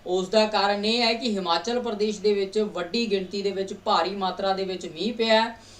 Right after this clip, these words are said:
ਜਿਸ ਕਾਰਨ ਉਹ ਸਾਰਾ ਪਾਣੀ ਹੈ ਜਿਹੜਾ ਪੰਜਾਬ ਦੇ ਡੈਮਾਂ ਤੇ ਨਦੀਆਂ ਦੇ ਵਿੱਚ ਵਹਿ ਰਿਹਾ ਤੇ ਪੰਜਾਬ ਦੇ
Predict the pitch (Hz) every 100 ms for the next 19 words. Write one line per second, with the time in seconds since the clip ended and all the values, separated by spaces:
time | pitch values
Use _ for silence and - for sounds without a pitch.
0 | - - 156 226 226 - 214 214 226 208
1 | 208 214 214 196 190 208 208 190 190 202
2 | 202 180 175 170 175 190 160 165 185 190
3 | 190 165 156 180 185 170 - 147 156 196
4 | 202 196 202 202 170 160 160 165 - 190
5 | 196